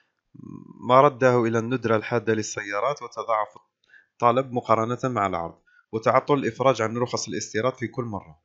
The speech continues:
وعودة الملف في العديد من المرات إلى نقطة الصفر بعد تعديل دفتر شروط، شروط الاستيراد لحد الساعة ثلاث مرات، وإلغاء الملفات المودعة قبل التعديل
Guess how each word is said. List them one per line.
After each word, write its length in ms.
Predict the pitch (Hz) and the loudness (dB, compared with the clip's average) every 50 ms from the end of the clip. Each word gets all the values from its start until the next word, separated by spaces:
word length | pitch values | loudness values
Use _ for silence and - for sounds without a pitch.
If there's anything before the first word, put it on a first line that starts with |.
| _ _ _ _ _ - | _ _ _ _ _ -2
وعودة 360 | 104 107 104 127 135 127 127 120 - | 2 4 6 6 4 4 -2 -8 -6
الملف 360 | 127 117 117 117 127 135 - | -4 -2 0 2 0 0 0
في 80 | - 123 | -2 -2
العديد 340 | 113 110 107 104 123 120 120 | 2 2 2 2 0 -4 -4
من 140 | 117 117 | -4 -4
المرات 420 | 113 110 107 107 104 117 127 127 - | -4 -2 -2 0 2 2 0 0 0
إلى 140 | - 110 110 | -4 -4 -4
نقطة 280 | 110 113 - - 107 104 | -4 -4 -8 -6 -6 -6
الصفر 480 | - - - - 120 143 139 - 110 104 | -6 -6 -8 -6 -6 -8 -6 -6 -8 -6
بعد 360 | - - 120 117 110 107 104 | -2 -2 -2 -2 -2 -4 -8
تعديل 360 | - 101 101 98 113 117 101 | -6 -6 -6 -4 -6 -8 -6
دفتر 260 | 98 107 - - 107 | -8 -10 -6 -6 -6
شروط، 400 | 101 - - 107 104 104 101 - - _ _ _ - - - _ _ _ _ _ - | -4 -4 -6 -4 -6 -6 -6 -10 -14 _ _ _ -20 -20 -20 _ _ _ _ _ -14
شروط 340 | - - - 120 120 117 - | -6 0 4 4 4 4 0
الاستيراد 580 | 101 - 101 - - - 104 107 135 160 139 | -4 -6 -6 -6 -4 -2 -2 0 0 0 -2
لحد 300 | 117 117 113 - 123 113 | -2 -6 -6 -6 -8 -10
الساعة 420 | 104 113 - - - 127 127 143 143 - | -12 -14 -12 -6 -2 -2 0 -2 -2 -2
ثلاث 260 | - 123 127 123 - | -2 -4 -4 -4 -4
مرات، 380 | 110 101 95 - 90 90 - - | -6 -6 -4 -6 -10 -12 -12 -8
وإلغاء 420 | - 104 95 104 107 104 123 123 107 | -4 -4 -4 -4 -4 -2 -2 -2 -2
الملفات 600 | 113 113 117 117 110 110 - - 131 127 - 120 | -2 -6 -6 -4 -4 -4 -2 -2 -4 -4 -4 -8
المودعة 440 | 117 120 123 120 113 107 117 127 | -6 -6 -4 0 0 2 2 2
قبل 240 | 127 - 135 123 120 | 0 -2 -6 -6 -6
التعديل 440 | 120 - - 101 98 92 - 90 87 | -10 -8 -8 -10 -10 -10 -12 -16 -20